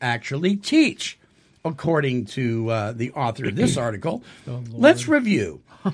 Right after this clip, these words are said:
Speaker 1: <laughs> There's this little reindeer with a deformity.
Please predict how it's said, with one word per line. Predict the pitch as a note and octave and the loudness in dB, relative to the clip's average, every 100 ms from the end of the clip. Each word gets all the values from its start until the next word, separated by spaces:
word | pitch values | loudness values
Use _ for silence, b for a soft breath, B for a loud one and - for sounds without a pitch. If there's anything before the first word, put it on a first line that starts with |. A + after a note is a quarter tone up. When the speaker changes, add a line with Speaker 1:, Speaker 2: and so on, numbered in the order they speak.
| F3 | -4
Speaker 1:
<laughs> | - D3 - - | -8 -12 -14 2
There's | E3 B3+ G#3+ | 4 6 4
this | G3 F#3 A3 | 2 0 0
little | D4+ E4 | 0 2
reindeer | C4 G3+ F3 D3 D3+ D3 | 2 2 2 2 0 0
with | D3+ C#3+ | 0 0
a | D#3 | -2
deformity. | D#3 - D#3+ B2+ G#2+ D#2 | -4 -2 -2 -2 -2 -8